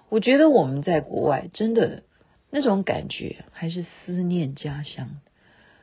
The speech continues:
不管你在 Houston、在纽约、在多伦多、在温哥华、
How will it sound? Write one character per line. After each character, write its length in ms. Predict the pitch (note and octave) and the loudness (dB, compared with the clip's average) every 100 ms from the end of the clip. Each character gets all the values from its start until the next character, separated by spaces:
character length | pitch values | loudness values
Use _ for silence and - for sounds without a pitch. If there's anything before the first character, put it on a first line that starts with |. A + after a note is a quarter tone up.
| _ - | _ -6
不 100 | C4+ | 8
管 260 | A#3 F#3 | 8 8
你 100 | D3+ | 0
在 460 | A#2+ F3+ D#3 C3+ C#3+ - | 2 2 2 -2 -8 -2
Houston、 500 | G#3 - - D#3 - - _ - - _ | -2 -2 -6 -6 -6 -16 _ -20 -20 _
在 160 | G#3 | 2
纽 320 | F3 D3 B2+ | 4 2 2
约、 380 | C#3 D3+ D3+ E3+ - _ - - _ _ _ | 2 4 2 -2 -12 _ -20 -20 _ _ _
在 240 | G3 F3 D#3 | 6 6 6
多 220 | F#3+ G3 | 6 8
伦 200 | D3+ D3 | 6 4
多、 360 | E3+ F3+ F#3+ G3 _ _ _ _ | 0 0 -2 -10 _ _ _ _
在 360 | E3 D#3 C3+ D#3 | -2 0 0 -2
温 180 | D#3+ D#3+ | -2 0
哥 140 | D#3+ | -2
华、 300 | D#3 G3 | -4 -14